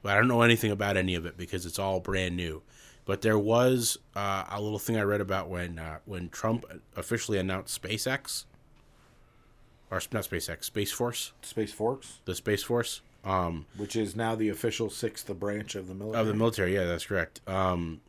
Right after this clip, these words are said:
Speaker 1: there was a, there was a little thing down at the bottom that they were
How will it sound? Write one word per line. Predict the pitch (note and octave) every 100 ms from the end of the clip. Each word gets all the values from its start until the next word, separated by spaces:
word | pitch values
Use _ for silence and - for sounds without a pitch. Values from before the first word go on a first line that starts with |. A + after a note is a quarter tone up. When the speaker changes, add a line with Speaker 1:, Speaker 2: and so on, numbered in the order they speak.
| _ _ - _ _ _ _
Speaker 1:
there | G2 G2+ G#2
was | G#2+ A2+ G#2
a, | - _ _
there | G#2
was | G2+ G#2
a | A2
little | G#2
thing | F#2 - G#2+
down | G2 F2+
at |
the | E2
bottom | F2+ F#2+ F#2
that | D#2+
they | E2+
were | E2+ E2 D#2